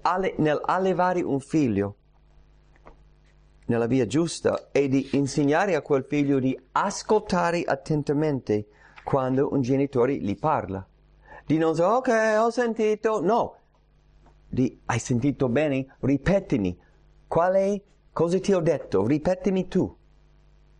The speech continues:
Ripetimi tu." Il figlio deve imparare, "Devo capire bene, non solo più o meno,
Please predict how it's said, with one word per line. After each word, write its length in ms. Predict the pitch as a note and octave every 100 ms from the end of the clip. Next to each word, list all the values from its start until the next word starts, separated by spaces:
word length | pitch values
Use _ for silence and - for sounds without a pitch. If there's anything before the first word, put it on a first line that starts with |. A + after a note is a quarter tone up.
| _ _ _ _
Ripetimi 640 | - D3+ F3+ F#3 F3+ E3+
tu." 260 | - C#3+ F#2 - - -
Il 140 | B2
figlio 260 | A#2 E3+ E3
deve 200 | D3+ C#3+
imparare, 440 | C3+ C#3+ D3 A#2 -
"Devo 340 | C3 D3+ C#3 -
capire 400 | - C#3 E3+ F3
bene, 260 | D#3+ F3 C#3
non 180 | D3+ D#3+
solo 300 | A3 G3 D3+
più 300 | - F3+ E3+
o 140 | - C#3
meno, 380 | C3 A2 G2+